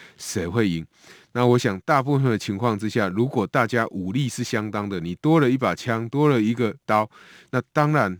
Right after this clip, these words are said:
多了一个武器，你就多了一个工具，那你要胜算的几率就会比较大。那我想在国际贸易的场合上面也是，如果我们两个厂商的竞争力差不多，或只有差一点点的话，那其实如果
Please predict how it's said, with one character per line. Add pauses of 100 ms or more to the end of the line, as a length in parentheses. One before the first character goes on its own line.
多
了
一
个
武
器， (300)
你
就
多
了
一
个
工
具， (140)
那
你
要
胜
算
的
几
率
就
会
比
较
大。 (460)
那
我
想
在
国
际
贸
易
的
场
合
上
面
也
是， (400)
如
果
我
们
两
个
厂
商
的
竞
争
力
差
不
多，
或
只
有
差
一
点
点
的
话， (460)
那
其
实 (320)
如
果